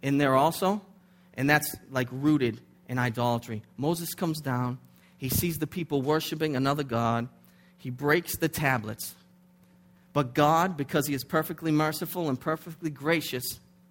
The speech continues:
renew-, keeps the covenant with his people. They go back up to the mountain. In Exodus thirty-four fourteen, what does God say? He's renewing the covenant. He's given, once again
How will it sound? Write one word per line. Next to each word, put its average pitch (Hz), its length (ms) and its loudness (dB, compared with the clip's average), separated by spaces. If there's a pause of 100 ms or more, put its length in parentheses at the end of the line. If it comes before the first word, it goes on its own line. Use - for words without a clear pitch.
(1160)
renew-, 143 260 4
keeps - 400 -4
the 165 260 0
covenant 185 420 2
with 180 120 0
his 170 160 -2
people. 127 400 -4 (720)
They 135 100 -4
go 147 120 2
back 175 280 6
up 196 120 -4
to 190 80 -2
the 170 80 2
mountain. 151 340 4
In 139 160 0
Exodus 185 380 -2
thirty-four 160 640 0 (720)
fourteen, 165 640 0
what 175 100 0
does 214 140 2
God 175 260 2
say? 117 300 -2 (720)
He's 147 200 -2
renewing 180 300 6
the 202 80 0
covenant. 170 460 0
He's 147 160 0
given, 196 420 4 (480)
once 185 240 2
again 151 440 2